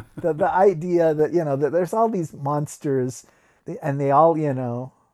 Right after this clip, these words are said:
Speaker 2: want to eat us and they see us as parasites or hors d'oeuvres, as you said. And then there's a few, like, sellout humans that are among them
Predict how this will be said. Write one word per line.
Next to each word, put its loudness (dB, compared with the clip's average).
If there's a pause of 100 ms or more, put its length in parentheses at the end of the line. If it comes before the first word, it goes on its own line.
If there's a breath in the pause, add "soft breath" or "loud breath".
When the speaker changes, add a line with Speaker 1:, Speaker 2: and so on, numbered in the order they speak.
(540)
Speaker 2:
want 0
to -6
eat 2
us 4
and -6
they -4
see 0
us 2
as -2 (420)
parasites 0
or -2 (640)
hors 8
d'oeuvres, 6
as -6
you -4
said. -2 (300 soft breath)
And -4
then 0
there's 0
a 0
few, 6
like, 4
sellout 4 (480)
humans 0
that 0
are 2
among 0
them -6